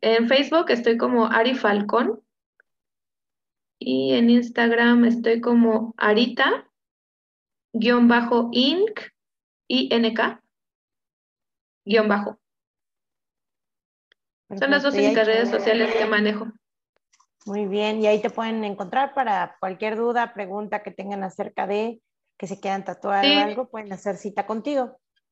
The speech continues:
Speaker 1: Sí, les hago cotización sin compromiso, precios, y ahí nos, nos ponemos de acuerdo.
Speaker 2: Perfecto, me encanta la idea. Te voy a aventar a,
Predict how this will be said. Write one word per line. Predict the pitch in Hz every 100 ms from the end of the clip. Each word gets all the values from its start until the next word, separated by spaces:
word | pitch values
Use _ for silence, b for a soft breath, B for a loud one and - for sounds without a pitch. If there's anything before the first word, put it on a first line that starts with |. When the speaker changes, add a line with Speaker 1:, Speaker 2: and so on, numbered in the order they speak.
| _ _ _ _ _ _ _ _ -
Speaker 1:
Sí, | 240 254
les | 240 233
hago | 240 247
cotización | 240 226 208 196 196 247 262
sin | 262 233
compromiso, | 208 202 208 240 262 262 254 - _ _
precios, | - 226 240 240 240 240 233 - _ _
y | -
ahí | 208
nos, | 214 220 - -
nos | 214 208
ponemos | 208 202 208 208
de | -
acuerdo. | - 208 208 208 - _ _ _ _ _ _ _ _ _ _ _ _ _ _ -
Speaker 2:
Perfecto, | 170 160 _ - 196 190 _ 175
me | 175 180
encanta | 175 202 196 208
la | 202
idea. | 175 170 180 185 190
Te |
voy | 196 208
a |
aventar | 214 196 185 202
a, | 208 185